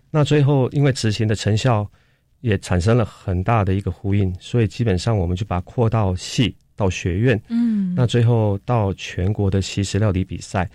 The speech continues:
Speaker 2: 嗯。
Speaker 1: 那希望把这样的一个惜食教育，教育的概念，呃，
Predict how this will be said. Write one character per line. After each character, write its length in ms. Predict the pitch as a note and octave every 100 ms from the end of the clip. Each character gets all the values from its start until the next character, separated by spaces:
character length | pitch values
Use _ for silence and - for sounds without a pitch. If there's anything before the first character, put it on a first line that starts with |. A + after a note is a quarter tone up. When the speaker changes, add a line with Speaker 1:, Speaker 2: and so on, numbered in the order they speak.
| _
Speaker 2:
嗯。 200 | G#3+ G#3+ F#3
Speaker 1:
那 100 | C3
希 140 | C3+
望 160 | C3+ A2
把 180 | F#2+
这 100 | F#2
样 60 | A#2+
的 60 | G#2+
一 20 |
个 40 |
惜 180 | F#2 -
食 180 | G2 F#2
教 240 | F2+ A2
育， 120 | A2 G2+ F#2+ F#2+ - _
教 240 | - A#2+
育 140 | A#2 G#2
的 100 | F#2
概 220 | A2 G2+
念， 200 | A2 F#2+ - _ _ _ _
呃， 340 | G2+ F#2 F2+